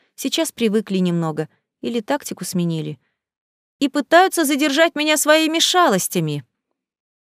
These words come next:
«Чего голопопая бегаешь?» — привычно грубо одергивает меня бабушка, стоит мне переступить порог. «Колгот нормальных нет, застудишь себе все». «Ба, у меня теплое пальто в пол, и я на такси», —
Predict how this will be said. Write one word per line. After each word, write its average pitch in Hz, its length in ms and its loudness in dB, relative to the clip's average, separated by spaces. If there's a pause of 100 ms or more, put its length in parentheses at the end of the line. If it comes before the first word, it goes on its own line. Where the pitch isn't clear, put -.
«Чего 302 260 2
голопопая 262 640 6
бегаешь?» — 175 540 2 (180)
привычно 208 480 0
грубо 196 300 4
одергивает 180 560 2
меня 180 240 2
бабушка, 240 560 2 (180)
стоит 233 380 4
мне 208 220 6
переступить 190 520 -4
порог. 170 400 0 (260)
«Колгот 285 380 4
нормальных 214 480 4
нет, 147 260 -6 (140)
застудишь 185 640 -2
себе 180 240 2
все». 165 360 -2 (540)
«Ба, 196 240 4
у 185 80 4
меня 220 260 4
теплое 233 340 4
пальто 233 380 2
в - 100 -12
пол, 185 300 2 (180)
и 220 80 0
я 233 160 4
на 262 120 2
такси», — 220 500 0